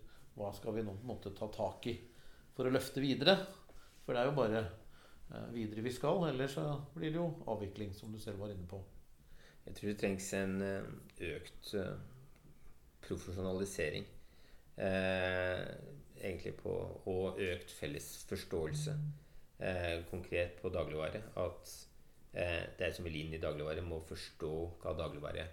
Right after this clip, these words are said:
Speaker 2: dreier seg om, og hvordan det fungerer, samtidig som,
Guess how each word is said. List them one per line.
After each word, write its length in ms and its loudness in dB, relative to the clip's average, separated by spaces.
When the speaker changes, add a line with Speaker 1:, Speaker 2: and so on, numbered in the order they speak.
Speaker 2:
dreier 240 2
seg 180 0
om, 140 0
og 100 -4
hvordan 160 -2
det 220 0
fungerer, 540 0
samtidig 560 -2
som, 360 -2